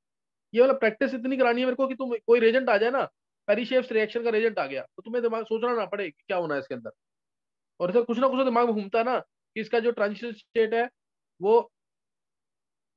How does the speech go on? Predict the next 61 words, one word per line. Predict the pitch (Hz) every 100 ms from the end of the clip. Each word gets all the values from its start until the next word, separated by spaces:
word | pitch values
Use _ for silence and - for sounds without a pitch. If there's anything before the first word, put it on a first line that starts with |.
| _
spiro | _ 208 214 247
transition | 208 180 156 175
state | 156 151
आती | 113 -
है। | 113 _ _ _ _ _ _ _
दो | 202
पांच | 202 202
member | 214 214
की | 208
रिंग | 208
बन | 196
रही | 202
है | 262
जिसमें | 220 226
oxygen | 190 - 190
जुड़ा | 165
हुआ | 151 151
बीच, | 135 - _ _ _ _ _ _ _ _ _
तो |
कुछ | 190 233 277
ना |
कुछ | 254 240
तो |
दिमाग | 240 226
में | 233
रहता | 214 220
है | 285
ना। |
तो | 247
एक | 233 214
word | 220
में | 220
आ | 214
गया | 202 226
कि | 240 _ _ 226
इसमें | 214 233
से | 233
किसके | 226 -
अंदर | 233
ट्रा-, | 220 208 190
अ, | _ _ 185 180 180 180
spiro | 180 202 214
transition | 226 196 180 170 185
state | - 156
आएगी, | 127 120 _ _ _ -
तो |
तुम्हारे | 185 202 214
दिमाग | 202 202
में | 214
अगर | 214
mechanism | 196 196 214 190 196
है | 247 190
या | 180
रिएक्शन | 180 208 196
है | 208
तो | 226
कुछ | 226 185
ना |
कुछ | 190 190
तुम | 202
सोच | 165 143